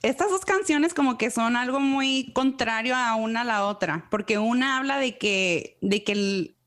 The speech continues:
la de tres A M, que no le contestes cuando te habla a las tres de la mañana, porque ya sabes lo que quiere.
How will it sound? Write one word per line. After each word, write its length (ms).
la 180
de 100
tres 240
A 140
M, 180
que 100
no 180
le 140
contestes 520
cuando 200
te 80
habla 160
a 40
las 180
tres 240
de 80
la 100
mañana, 600
porque 240
ya 80
sabes 180
lo 120
que 160
quiere. 380